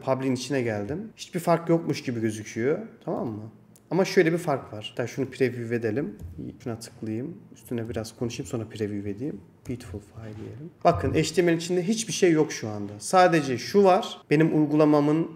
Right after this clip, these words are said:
attach olup render edileceği kısım burası. Başka da hiçbir şey yok. Diğerlerinde burada server'da generate edilmiş benim Tailwind'de yazdığım şeyler var. Fonksiyonlar, ıvırlar, zıvırlar. Geldim buraya.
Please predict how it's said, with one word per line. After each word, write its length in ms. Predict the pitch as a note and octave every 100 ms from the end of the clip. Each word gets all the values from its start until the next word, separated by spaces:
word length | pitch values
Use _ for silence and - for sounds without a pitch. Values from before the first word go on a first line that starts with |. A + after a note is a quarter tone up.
| -
attach 320 | C#3 E3+ D#3+ D3+
olup 380 | D3 D3 -
render 260 | C3+ D3 C3+
edileceği 440 | C3+ C3 B2+ C3
kısım 320 | C3 - E3 C#3
burası. 420 | A#2 - F#3 G#3 -
Başka 240 | E3+ F3
da 40 | E3
hiçbir 240 | G3 -
şey 220 | - E3+
yok. 180 | C#3+ A2 -
Diğerlerinde 600 | F#3+ G#3 F3 D#3 D3 C#3+
burada 320 | F3+ E3+ G3+
server'da 540 | G3+ - F#3 F3+ E3 D3+
generate 500 | C3 D#3 E3 F#3+ E3+
edilmiş 720 | C#3+ C#3+ D3 G3+ - - _ -
benim 240 | D3 D#3+
Tailwind'de 480 | D#3 D#3+ D#3 D3+ D#3
yazdığım 400 | D3+ C#3+ C3 F3+
şeyler 340 | E3+ D3+ C#3+ C3
var. 220 | G#2 G2
Fonksiyonlar, 600 | D#3+ D#3 D#3 C3 B2 E3
ıvırlar, 360 | C#3 C3 D#3+
zıvırlar. 460 | D#3 C#3+ B2 G#2 G2+
Geldim 360 | F3+ F#3 D#3 C#3+
buraya. 420 | A#2+ C#3 E3+ -